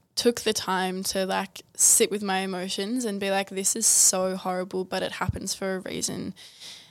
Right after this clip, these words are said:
And I'm s-, the biggest believer that everything that we go through happens for a specific reason. And we don't know what that reason is at the, at the time. Like, we don't know why it's happening until we're supposed to find out why.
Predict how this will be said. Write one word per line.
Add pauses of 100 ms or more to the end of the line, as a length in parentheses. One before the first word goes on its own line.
(220)
And
I'm
s-,
the
biggest
believer
that (100)
everything
that
we
go
through (720)
happens
for
a
specific
reason. (160)
And (400)
we
don't
know
what
that
reason
is
at
the,
at
the
time.
Like,
we
don't
know
why
it's
happening
until
we're
supposed
to
find
out
why.